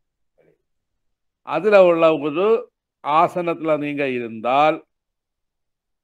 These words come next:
எல்லா விதமான ஐஸ்வர்யங்களும் உண்டாகும். ஐஸ்வர்யத்துக்கு பஞ்சமே கிடையாது. அதனால தான் யோகானந்த பரமஹம்சர் எப்பவுமே ட்ரெஸ்ஸே அவங்க, அவர் வந்து சிலுக்கு துணியில தான் ட்ரெஸ்ஸா போட்டிருப்பார்.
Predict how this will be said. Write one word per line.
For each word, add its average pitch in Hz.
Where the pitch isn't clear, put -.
எல்லா 165
விதமான 170
ஐஸ்வர்யங்களும் 170
உண்டாகும். 110
ஐஸ்வர்யத்துக்கு 165
பஞ்சமே 160
கிடையாது. 110
அதனால 151
தான் 196
யோகானந்த 175
பரமஹம்சர் 156
எப்பவுமே 165
ட்ரெஸ்ஸே 151
அவங்க, 160
அவர் 151
வந்து 160
சிலுக்கு 180
துணியில 160
தான் 170
ட்ரெஸ்ஸா 143
போட்டிருப்பார். 117